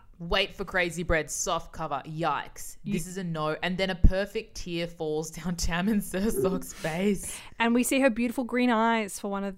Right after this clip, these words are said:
Speaker 2: the, you know, the
Speaker 1: When,
Speaker 2: second time.
Speaker 1: so when else? The twelve-year-old said we've seen her
Speaker 2: In a flashback.
Speaker 1: Oh, in a flashback.
Speaker 2: Yep, yep.
Speaker 1: Great.
Speaker 2: Um, um, next.
Speaker 1: Do you wanna hear my next three notes?
Speaker 2: Sure.
Speaker 1: That are, like, just there to kind of, like,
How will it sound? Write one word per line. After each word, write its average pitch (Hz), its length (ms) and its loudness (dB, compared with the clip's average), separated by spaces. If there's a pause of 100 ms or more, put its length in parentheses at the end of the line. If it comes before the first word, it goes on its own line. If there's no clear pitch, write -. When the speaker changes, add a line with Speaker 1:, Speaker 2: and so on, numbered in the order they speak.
Speaker 2:
the, 196 120 -4
you 208 100 -4
know, 185 140 -4
the 185 80 -4
Speaker 1:
When, 294 100 4
Speaker 2:
second 247 260 2
time. 208 120 2
Speaker 1:
so 226 80 0
when 381 180 0
else? - 580 -6
The 247 160 -2
twelve-year-old 294 500 0
said 240 240 -2
we've 214 160 -6
seen 202 540 -4
her 180 260 -6
Speaker 2:
In 240 120 6
a 233 40 6
flashback. 196 760 0 (460)
Speaker 1:
Oh, 170 260 -4
in 165 80 -4
a 160 40 -6
flashback. 165 360 -8
Speaker 2:
Yep, 175 280 -6
yep. 180 260 -10
Speaker 1:
Great. 127 200 -4 (580)
Speaker 2:
Um, 233 600 6 (1400)
um, 202 460 -6
next. 254 400 2
Speaker 1:
Do - 60 0
you - 40 6
wanna 220 120 4
hear 262 140 2
my 277 140 4
next 175 340 -4
three 160 260 -4
notes? 277 420 -8
Speaker 2:
Sure. 208 420 0 (760)
Speaker 1:
That 175 200 0
are, 170 80 4
like, 147 360 0
just 160 280 -10
there 151 200 0
to 165 120 -6
kind 156 260 -4
of, 151 120 -6
like, 147 240 -6